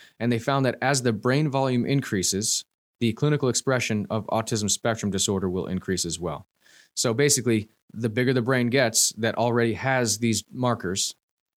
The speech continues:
the more autistic it gets. Now, that's not to say that as you get, become an adult, it gets worse,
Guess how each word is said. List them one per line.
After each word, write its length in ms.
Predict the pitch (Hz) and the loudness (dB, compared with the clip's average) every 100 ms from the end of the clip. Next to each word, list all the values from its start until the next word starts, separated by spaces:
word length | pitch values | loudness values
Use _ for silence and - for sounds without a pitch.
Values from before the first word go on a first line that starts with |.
| _ | _
the 380 | 107 110 107 104 | -4 0 2 0
more 240 | 98 120 127 | -2 0 2
autistic 460 | 117 - 117 87 - | 2 0 -2 -2 -10
it 120 | - | -10
gets. 440 | 71 - - - - _ - | -10 -4 -4 -4 -8 _ -4
Now, 160 | 127 | -2
that's 240 | 131 143 139 | 2 0 2
not 220 | 147 139 | 0 2
to 80 | 131 | 2
say 560 | - 139 120 113 104 - _ - | 2 4 4 2 0 -6 _ -12
that 300 | 113 113 107 - | -2 -2 -2 -6
as 200 | 101 113 | -2 0
you 100 | 101 | 0
get, 200 | 95 107 | 0 -2
become 240 | 98 117 104 | -2 -2 -2
an 60 | |
adult, 340 | 85 80 147 98 | -2 0 0 0
it 60 | |
gets 220 | 92 90 90 | -2 -4 -2
worse, 340 | 85 80 - | -4 -2 -4